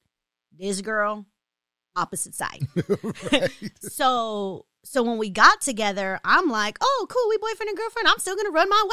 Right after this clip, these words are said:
Speaker 1: way." And he's like, "Hold on.
Speaker 2: <laughs>
Speaker 1: Wait a minute.
Speaker 2: Right.
Speaker 1: No, this is not how we operate because this is my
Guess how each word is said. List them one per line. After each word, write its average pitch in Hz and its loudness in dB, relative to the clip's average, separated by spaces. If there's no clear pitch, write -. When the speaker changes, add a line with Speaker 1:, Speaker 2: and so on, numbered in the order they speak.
Speaker 1:
way." 240 0
And 214 -2
he's 269 -2
like, 208 2
"Hold 180 2
on. 254 0
Speaker 2:
<laughs> - -18
Speaker 1:
Wait 392 2
a 440 0
minute. 247 -2
Speaker 2:
Right. 98 -6
Speaker 1:
No, 254 8
this 269 0
is 233 2
not 285 6
how 247 4
we 226 -2
operate 226 2
because 254 -4
this 240 -4
is 269 -6
my 226 4